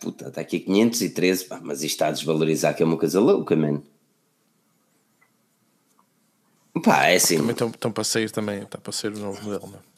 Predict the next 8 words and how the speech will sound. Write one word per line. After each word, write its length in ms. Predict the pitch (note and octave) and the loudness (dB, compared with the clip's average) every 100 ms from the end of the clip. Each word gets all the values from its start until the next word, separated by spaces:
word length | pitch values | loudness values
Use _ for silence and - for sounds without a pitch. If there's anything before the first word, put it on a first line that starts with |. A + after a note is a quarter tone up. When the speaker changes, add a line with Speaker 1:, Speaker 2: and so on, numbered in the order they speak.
| - _ _ _ _ _ _ _ _ _ _ _ _ _ _ _ _ _ _ - | -20 _ _ _ _ _ _ _ _ _ _ _ _ _ _ _ _ _ _ -4
Speaker 1:
Ok, 320 | - C#2+ E2 | -2 -2 -2
vamos 360 | F2+ F2 D#2 - | 2 2 2 0
fazer 260 | F#2 E2 D2 | 0 0 0
o 40 | |
mesmo 200 | D2+ D2 | 0 0
teste, 420 | - D#2+ G3 - | 0 0 0 -2
não 80 | C3 | -6
é? 180 | C2+ | -6